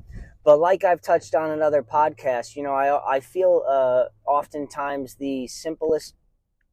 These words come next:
uh, concepts and ideas, um, seem to be the ones that we overlook the most, or, uh, or don't, um, utilize,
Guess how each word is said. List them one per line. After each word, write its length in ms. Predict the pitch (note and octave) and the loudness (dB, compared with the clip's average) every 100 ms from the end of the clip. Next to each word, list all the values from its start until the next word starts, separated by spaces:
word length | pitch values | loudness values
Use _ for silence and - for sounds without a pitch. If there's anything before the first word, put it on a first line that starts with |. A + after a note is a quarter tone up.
| _ - | _ -6
uh, 240 | B2 A#2 A2+ | -4 -4 -6
concepts 760 | - D3 D3 - D3 - - | -8 -8 -8 -2 -2 -2 -10
and 160 | A#2+ B2 | -14 -10
ideas, 720 | B2+ B2 C3 C#3+ D3 C#3 - _ _ _ _ - | -8 -8 -6 -2 -2 -4 -16 _ _ _ _ -10
um, 480 | B2 B2 A#2+ A#2+ | -6 -4 -6 -8
seem 260 | A2+ E3+ F3 | -10 -6 -4
to 80 | E3+ | -2
be 140 | E3 | 0
the 120 | D#3 | 0
ones 300 | D3 D3 C#3+ | 0 -2 -4
that 140 | C3 B2 | -6 -8
we 160 | C3+ | -6
overlook 520 | B2 C3 C3+ A#2+ B2+ _ | -4 -4 -4 -4 -6 _
the 180 | C3+ A#2 | -10 -6
most, 440 | G#2+ C3+ - - _ _ _ | -4 -4 -8 -20 _ _ _
or, 380 | B2 A#2+ A#2 A#2 | 0 4 4 4
uh, 380 | A#2 A2+ A2 G#2+ A2 | 2 0 -2 -4 -2
or 240 | A#2+ A#2 | 0 0
don't, 500 | A2 C#3 C#3 C#3 C3 - _ _ _ _ _ _ - | 0 2 2 2 -2 -6 _ _ _ _ _ _ -6
um, 540 | A#2+ A2 G#2+ G#2 G2+ - - | -4 -4 -6 -8 -12 -18 -10
utilize, 800 | C3 E3+ E3 E3+ F3 F3 E3+ - | -2 2 4 6 6 2 -2 -16